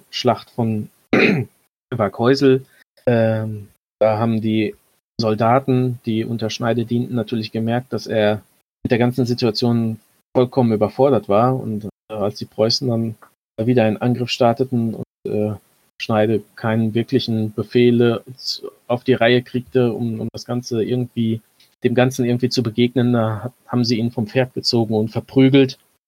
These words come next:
ähm, und ihm die Orden auch vom, vom Uniformrock, äh, gerissen und nur das Einschreiten von anderen Offizieren zu seinen Gunsten hat ihm wohl vermutlich das Leben gerettet, woraufhin er natürlich dann sich gesagt hat, „Okay, wisst ihr was, ich schmeiß ihn, ich geh zurück nach Frankreich.“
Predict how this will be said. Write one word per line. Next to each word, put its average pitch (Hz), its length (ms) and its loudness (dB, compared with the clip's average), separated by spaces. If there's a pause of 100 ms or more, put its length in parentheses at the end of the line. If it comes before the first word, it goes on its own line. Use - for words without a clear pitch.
(140)
ähm, 113 360 -4 (100)
und 123 180 -6
ihm 117 120 -4
die 110 140 -2
Orden 123 280 2
auch 101 160 2
vom, 117 280 0
vom 113 180 -2
Uniformrock, 117 840 0
äh, 123 120 0
gerissen 117 460 0
und 107 240 -4
nur 110 160 0
das 110 140 -2
Einschreiten 113 520 0
von 104 340 0 (180)
anderen 117 300 0
Offizieren 110 760 0
zu - 120 -6
seinen 110 300 2
Gunsten 110 420 -4
hat 110 140 -2
ihm 104 240 -2
wohl 104 200 2 (260)
vermutlich 117 340 0
das - 180 -2
Leben 117 200 4
gerettet, 117 380 0
woraufhin 104 440 0
er 104 160 0
natürlich 117 520 2
dann 107 180 0
sich 104 160 -8
gesagt 107 300 -2
hat, 104 120 -2
„Okay, 123 300 0 (440)
wisst - 180 -2
ihr 110 60 4
was, 110 160 2
ich 107 100 -2
schmeiß 110 280 -2
ihn, 110 120 0
ich 104 100 -4
geh 104 100 -4
zurück 104 240 -2
nach 107 120 0
Frankreich.“ - 560 -4